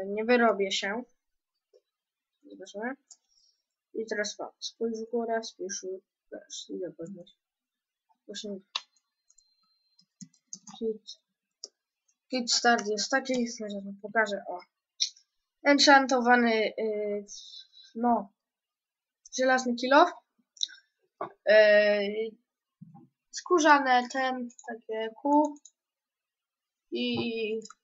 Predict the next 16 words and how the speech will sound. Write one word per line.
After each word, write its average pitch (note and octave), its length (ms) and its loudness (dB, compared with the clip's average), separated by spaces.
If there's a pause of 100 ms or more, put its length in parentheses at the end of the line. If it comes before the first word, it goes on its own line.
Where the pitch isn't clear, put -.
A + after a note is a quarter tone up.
(200)
wszystko, A#3+ 640 -2
wszystko A3+ 580 -10 (320)
kamienne. D3+ 500 -10 (1800)
Tu C#4 60 0
jest A#3+ 240 0
survival A#3+ 460 -4 (140)
P A#3+ 60 -8 (120)
V A#3 60 -6 (240)
P. A3+ 300 -2 (1500)
A, G3 280 -10 (520)
bez - 240 -6
P - 80 -12 (140)
V G#3+ 220 -2
P. D4+ 160 2 (1040)
Y, A#3 240 -2
tak, - 180 -10